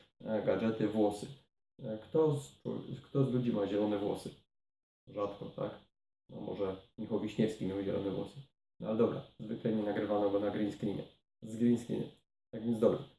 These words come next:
nic zielonego nie zakładamy. E, jeżeli będziemy stosować inne,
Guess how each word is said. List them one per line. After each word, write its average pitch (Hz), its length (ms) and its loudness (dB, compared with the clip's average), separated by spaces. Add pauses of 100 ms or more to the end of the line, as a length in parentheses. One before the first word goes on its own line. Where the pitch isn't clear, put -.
(100)
nic 175 200 2
zielonego 113 420 2
nie 104 120 0
zakładamy. - 500 -4 (500)
E, 101 240 -4
jeżeli 120 520 6 (160)
będziemy 107 520 -2
stosować - 380 -6 (120)
inne, 110 360 2